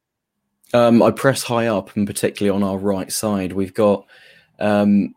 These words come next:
not too many players who can properly play out from the back, um, not m-, too many players who can kind of play through the lines through a press, particularly on our right side. If we start Tom Holmes, he's naturally a centre half, but he can play at right back as well. But when we have him,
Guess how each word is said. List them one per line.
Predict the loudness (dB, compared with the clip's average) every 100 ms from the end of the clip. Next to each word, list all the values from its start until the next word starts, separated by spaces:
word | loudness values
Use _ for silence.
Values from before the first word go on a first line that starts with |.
| -2
not | 2 2 0
too | -2 0 2
many | 0 -2
players | -2 0 0
who | -2
can | -4 -4
properly | -4 -4 -6
play | -4 -2
out | -2 -4
from | -6 -6
the |
back, | -4 -2 -4 -6 -16 -20 _ _ _
um, | -4 -2 0 -2
not | -2 -2
m-, | -4 -8
too | -4 -2
many | 0 -2
players | -2 -4
who | -4
can | -6
kind | -6 -6
of | -6
play | -4 -4
through | -4 -4
the | -4
lines | -4 -4 -6 -8
through | -4 -4
a | -4
press, | -4 -4 -4 -8 -14 -16 _ _ _
particularly | -4 -2 0 -2
on | 0
our | 0
right | 0 0 -2
side. | -2 -2 -2
If | -6
we |
start | -6 -4 -4 -6 -10 _ _ _ -6
Tom | -2 0
Holmes, | 0 0 0 -2
he's | -2
naturally | -2 -2 -4 -2 -2
a |
centre | 0 -2 -2 -4
half, | -4 -4 -6
but | -8
he | -6
can | -4 -4 -4
play | -2 -2
at | 0
right | -2 -2
back | -6 -8
as | -6
well. | -4 -2 -4 -8 _ _ _ _
But | 0
when | 4 4
we | 2
have | 0 -2
him, | -2 -2 0 -2